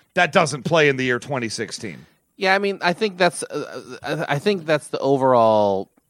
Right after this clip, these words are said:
Speaker 2: thing with all these things that you do have a problem with that they're changing is some of these things you just can't have in the year twenty. They just wouldn't play. They could have them.
Speaker 1: There's a lot of stuff that isn't. No, a modern audience is
Speaker 2: They
Speaker 1: gonna
Speaker 2: wouldn't
Speaker 1: reject
Speaker 2: play.
Speaker 1: that, especially in a television medium.
Speaker 2: Right.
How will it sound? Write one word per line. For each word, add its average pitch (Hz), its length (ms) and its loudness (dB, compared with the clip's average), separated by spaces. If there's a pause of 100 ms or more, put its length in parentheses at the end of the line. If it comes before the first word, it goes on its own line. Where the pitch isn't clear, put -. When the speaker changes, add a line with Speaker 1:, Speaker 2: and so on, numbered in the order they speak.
(1080)
Speaker 2:
thing 117 280 -2
with 98 140 -6
all 104 160 4
these 101 220 -8
things 104 260 -8
that 104 80 -10
you 98 100 -6
do 120 140 2
have 113 160 6
a - 20 -18
problem 98 240 4
with 98 120 -2
that 90 120 -4
they're 92 100 -2
changing 151 460 -2
is 95 140 -2
some 139 240 -8
of 156 80 -4
these 135 160 -4
things 110 180 -8
you 107 80 -4
just - 220 -6
can't - 320 -4
have 90 260 2
in 92 60 -4
the 90 80 -2
year 90 80 -2
twenty. - 340 -4
They 160 180 0
just 160 140 -6
wouldn't 107 220 -6
play. 90 260 -8
They 147 140 -2
could 320 180 0
have 139 220 2
them. 127 260 0 (520)
Speaker 1:
There's 180 180 2
a 190 40 0
lot 220 200 4
of 196 80 -2
stuff 214 160 2
that 185 80 2
isn't. 170 280 0
No, 165 200 4
a - 20 -2
modern 190 280 2
audience 170 320 2
is - 20 -2
Speaker 2:
They 123 80 4
Speaker 1:
gonna 123 80 4
Speaker 2:
wouldn't 127 200 2
Speaker 1:
reject 123 220 2
Speaker 2:
play. 104 80 -4
Speaker 1:
that, 92 60 -4
especially 185 440 2
in 160 60 4
a 139 60 0
television 139 540 0
medium. 98 400 -2
Speaker 2:
Right. 87 260 -6